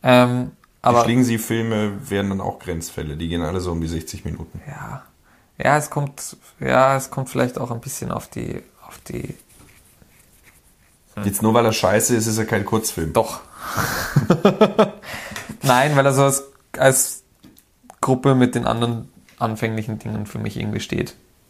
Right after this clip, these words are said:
Speaker 1: Und das sind alles Kurzfilme. Aber du hast schon recht.
Speaker 2: Ja.
Speaker 1: Es ist so ein Grenzfall.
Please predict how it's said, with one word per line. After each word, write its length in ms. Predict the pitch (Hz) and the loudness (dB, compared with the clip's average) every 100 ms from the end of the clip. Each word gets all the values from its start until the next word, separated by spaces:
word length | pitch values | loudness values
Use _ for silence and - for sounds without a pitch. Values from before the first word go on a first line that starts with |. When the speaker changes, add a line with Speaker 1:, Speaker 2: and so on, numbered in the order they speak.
| - | -10
Speaker 1:
Und 100 | - | -6
das 140 | 107 | -6
sind 140 | - 113 | -6 -4
alles 200 | - - | -6 -6
Kurzfilme. 500 | - - - - - | -8 -8 -8 -6 -2
Aber 140 | 120 117 | 0 2
du 100 | 117 | 0
hast 160 | 110 | -2
schon 140 | - - | -4 -8
recht. 240 | - - _ - | -8 -12 _ -6
Speaker 2:
Ja. 140 | 80 - | -6 -8
Speaker 1:
Es 80 | - | -14
ist 100 | - | -10
so 60 | - | -10
ein 40 | |
Grenzfall. 400 | 147 - - - | -8 -10 -8 -12